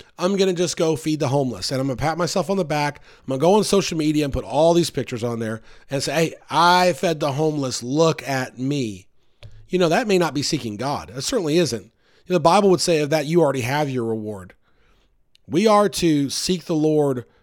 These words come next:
quietly in our prayer closet, in, in our, in our time, in our efforts, uh,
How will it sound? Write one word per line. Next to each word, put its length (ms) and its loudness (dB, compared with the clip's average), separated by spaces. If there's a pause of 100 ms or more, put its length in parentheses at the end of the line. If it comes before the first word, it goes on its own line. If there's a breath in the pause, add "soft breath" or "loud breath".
(140)
quietly 840 -2
in 80 -2
our 160 -2
prayer 420 0
closet, 640 -6 (420 soft breath)
in, 240 -2
in 100 0
our, 240 -2
in 120 -4
our 140 -4
time, 680 -2 (340 soft breath)
in 120 -4
our 180 -4
efforts, 600 -4 (320 soft breath)
uh, 200 -6